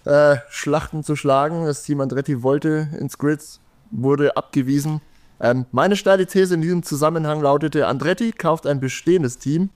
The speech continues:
in Klammern Haas, Alpine oder Visa, also die Racing Bulls, Visa, Cash, R B, schieß mich tot, und schafft es so doch noch, äh, vor zweitausendzweiundzwanzig in die Startaufstellung. Warum zweitausendzweiundzwanzig? Das war, ähm, das Zeitfenster, das die,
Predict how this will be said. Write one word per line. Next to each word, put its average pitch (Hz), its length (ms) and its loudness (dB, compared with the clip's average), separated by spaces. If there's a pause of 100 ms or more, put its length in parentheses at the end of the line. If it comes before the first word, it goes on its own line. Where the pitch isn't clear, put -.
(220)
in - 100 -6
Klammern 180 420 2
Haas, 170 300 0
Alpine 170 440 0
oder 143 440 4
Visa, 160 440 0
also 131 200 -2
die 120 140 2
Racing 135 360 0
Bulls, 147 380 0
Visa, 135 220 -2
Cash, - 440 -10 (160)
R 123 180 -4
B, 131 280 0 (140)
schieß - 240 -12
mich 127 140 -6
tot, 127 260 -2 (540)
und 233 200 0
schafft 185 300 -2
es 175 120 -2
so 170 140 2
doch 151 340 -2
noch, 135 300 -2
äh, 120 180 2
vor 123 220 0
zweitausendzweiundzwanzig 123 1400 -4
in 113 60 0
die 123 100 -2
Startaufstellung. 95 760 -2 (460)
Warum 156 260 4
zweitausendzweiundzwanzig? 185 1200 0
Das 160 280 -4
war, 151 400 2 (320)
ähm, 135 360 2
das 139 180 -6
Zeitfenster, 160 640 0
das 139 200 -2
die, 139 360 4